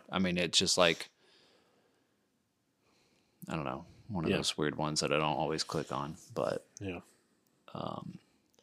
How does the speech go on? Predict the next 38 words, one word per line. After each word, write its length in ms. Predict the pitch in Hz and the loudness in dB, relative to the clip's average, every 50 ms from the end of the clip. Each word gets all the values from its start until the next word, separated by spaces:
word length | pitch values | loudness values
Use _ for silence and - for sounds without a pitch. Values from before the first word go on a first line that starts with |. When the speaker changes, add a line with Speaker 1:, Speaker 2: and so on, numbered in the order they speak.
| - - - - - - - - | -20 -20 -20 -18 -18 -20 -12 8
Speaker 2:
Um, 240 | - 110 107 107 107 | 8 10 10 10 8
and 140 | - 113 117 | 6 12 12
the 80 | 120 120 | 12 12
other 140 | 123 127 | 12 12
thing 220 | 127 - 113 110 110 | 10 8 6 6 6
that 100 | 101 87 | 4 6
I'm 100 | 98 107 | 6 4
a, 140 | 104 101 90 - 87 85 - _ _ | 4 4 2 -2 -8 -14 -14 _ _
like, 260 | - 120 107 95 - - | 6 8 8 8 10 8
that 140 | 110 98 - | 6 8 8
I'm 280 | 101 107 98 95 92 - 98 107 | 8 6 4 2 0 -2 -4 0
really, 540 | 104 98 101 104 98 95 98 98 - - - _ _ _ _ _ _ | 4 6 6 8 8 6 6 4 0 -4 -16 _ _ _ _ _ _
especially 300 | - - 160 160 - 185 | 12 12 12 12 12 8
recently, 540 | 117 98 104 110 113 - 107 95 98 107 104 | 8 10 8 8 10 10 10 10 10 8 10
really, 260 | 98 101 101 101 101 | 12 12 12 12 12
really, 320 | 98 95 92 90 92 90 - - - _ - _ _ _ _ | 12 12 10 8 8 6 4 -8 -20 _ -20 _ _ _ _
like, 260 | 120 101 95 - - | 2 2 2 2 0
pleased 380 | - - - 95 98 92 92 - | -2 4 6 6 6 6 6 4
that 140 | 98 87 | 4 4
it's 220 | 82 - - - - | 4 2 2 0 0
available. 680 | 85 78 85 92 95 95 87 82 85 82 85 - - - - - - - - - - - | 0 4 4 6 6 6 4 4 2 0 0 -2 -6 -16 -18 -16 -14 -14 -14 -14 2 4
I'm 120 | 98 113 | 10 10
not 120 | 131 143 143 | 10 10 12
sure 120 | - 165 | 12 12
if 100 | 143 - | 12 12
it's 100 | 104 98 | 8 8
just 220 | - 113 107 - - | 8 6 8 10 10
on 240 | 101 98 95 90 - - - | 10 10 10 4 2 0 2
Amazon 320 | 92 98 98 90 95 90 | 2 4 6 6 4 4
Prime, 480 | - - - 90 87 92 90 87 87 - - - | 2 2 4 6 8 8 8 6 4 2 6 10
but 140 | 101 73 - | 10 10 10
it's 100 | - - | 8 8
the, 380 | - 98 92 92 87 82 78 - | 10 12 12 12 12 12 12 8
like, 460 | 104 98 87 87 80 - - - - - - - - _ _ _ _ _ - | 2 4 4 4 2 2 -2 -10 -10 -12 -18 -20 -20 _ _ _ _ _ 4
um, 320 | 95 90 85 82 78 - | 4 6 6 6 2 0
Premier 320 | - - - 95 98 92 - | 4 6 8 10 10 8 8
Access 640 | - 82 - - - - 113 110 - - - - - - _ _ _ _ _ - _ _ _ _ - - _ | 6 0 2 2 6 6 6 6 8 6 4 4 0 -6 _ _ _ _ _ -20 _ _ _ _ -20 -20 _
stuff. 580 | _ - - - 113 113 - - - - - | _ 8 10 12 12 10 10 10 4 -4 -4